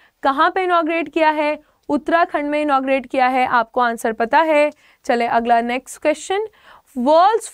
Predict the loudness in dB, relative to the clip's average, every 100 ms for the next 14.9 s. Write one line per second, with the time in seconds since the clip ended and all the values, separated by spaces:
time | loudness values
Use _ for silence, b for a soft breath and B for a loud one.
0 | -2 2 2 0 -8 -10 -8 -2 0 2
1 | 2 0 -6 _ B B B B B _
2 | _ _ _ _ 0 2 2 2 2 0
3 | -4 -4 -4 -8 _ _ _ -2 -2 -8
4 | _ -4 -4 0 -2 0 -2 -2 -2 -2
5 | 0 0 0 0 0 2 0 -4 B B
6 | B _ -2 -2 -2 -4 0 2 2 2
7 | 2 0 0 -4 -6 -14 _ -2 0 -2
8 | -2 -2 -2 0 -2 0 0 2 2 2
9 | 2 2 0 0 0 0 0 0 0 -2
10 | -6 -4 -2 -2 0 0 0 -4 b b
11 | b -2 0 0 2 2 4 4 2 0
12 | -8 -6 -6 -4 -4 -6 -10 -6 -4 0
13 | 0 -2 _ B B B B B -2 2
14 | 4 4 4 2 4 4 4 4